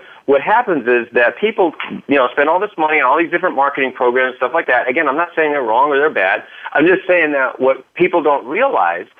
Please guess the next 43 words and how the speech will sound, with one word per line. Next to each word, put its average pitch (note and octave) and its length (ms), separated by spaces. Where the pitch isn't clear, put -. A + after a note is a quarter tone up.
is C#3 220
that D3 420
in C3+ 140
any F#3 340
human F#3 320
endeavor, B2+ 420
we A#2+ 180
have B2 240
the A#2 60
human, D3+ 480
we C3+ 120
have C3+ 120
the A#2+ 80
inner G#3 280
component A#2 540
and C3+ 120
the C#3 120
outer C#3 260
component. F#2+ 480
The B2+ 120
inner, E3+ 340
what C3 160
we D#3 80
just D3 160
call C3 200
it - 40
the A2 100
inner C3 140
game B2+ 240
and G2+ 80
the A2 40
outer A#2 160
game. D2+ 160
The C#3 180
inner A#3 220
game D3+ 220
is C#3+ 80
the C#3 140
stuff D#3+ 200
you D#3 80
can't F3 200
see F3+ 100
directly, C#3 520